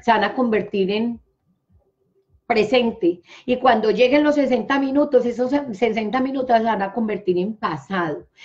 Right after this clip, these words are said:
Entonces yo pregunto, ¿dónde usted va a reprogramar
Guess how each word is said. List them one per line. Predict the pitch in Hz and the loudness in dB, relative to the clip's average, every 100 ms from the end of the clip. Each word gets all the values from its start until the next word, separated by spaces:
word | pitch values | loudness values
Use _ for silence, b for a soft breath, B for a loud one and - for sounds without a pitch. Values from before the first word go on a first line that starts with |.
| B | B
Entonces | - 269 254 | -2 2 6
yo | 294 294 | 4 6
pregunto, | 277 262 277 220 - 170 143 - - | 4 4 4 2 0 -6 -6 -10 -16
¿dónde | 160 294 311 339 269 349 359 - | -2 2 6 6 6 4 2 -4
usted | 240 240 - 233 | -6 -2 2 2
va | 233 285 339 370 - - | 2 2 0 -4 -14 -6
a | 226 | -4
reprogramar | 226 - 220 202 202 196 294 349 | -4 -8 -8 -6 -4 -2 0 0